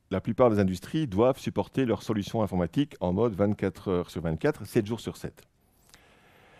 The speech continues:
Si un pays, si un site de production, si une équipe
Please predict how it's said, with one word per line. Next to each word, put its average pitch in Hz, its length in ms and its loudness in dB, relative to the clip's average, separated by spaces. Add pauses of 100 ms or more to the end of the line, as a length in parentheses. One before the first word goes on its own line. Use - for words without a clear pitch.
(1200)
Si - 460 -2 (140)
un 107 160 4
pays, 113 480 2
si 151 480 -4 (220)
un 90 220 2
site - 440 -4
de 95 80 -2
production, 95 560 -2
si - 400 -6
une 110 160 4
équipe 131 400 0